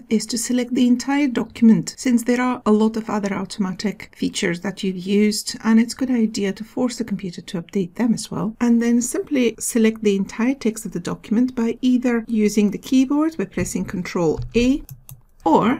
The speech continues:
from the Home tab, right at the end, there's an option to select all. Once you've selected the entire document, simply right-click anywhere in the document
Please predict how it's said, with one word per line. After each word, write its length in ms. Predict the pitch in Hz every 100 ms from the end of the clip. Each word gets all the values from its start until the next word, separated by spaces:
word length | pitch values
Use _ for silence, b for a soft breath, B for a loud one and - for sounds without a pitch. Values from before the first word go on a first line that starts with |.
| -
from 200 | - 208
the 140 | 190
Home 200 | 320 466
tab, 360 | 453 220 196 220 -
right 200 | 196 254
at 120 | 320
the 120 | 294
end, 300 | 214 214 220 -
there's 220 | 208 202
an 60 | 202
option 220 | 196 - 214
to 120 | 196
select 460 | - 180 170 - -
all. 300 | 196 - - - - - _ _ -
Once 220 | 277 294
you've 80 | 294
selected 440 | - 262 254 254
the 100 | 220 220
entire 220 | 220 214
document, 540 | 208 214 214 - 202 220
simply 300 | 403 403 285
right-click 500 | 202 196 254 269 262
anywhere 440 | 254 254 233 220 208 214
in 60 |
the 80 | 208
document 600 | 208 208 - 196 175 -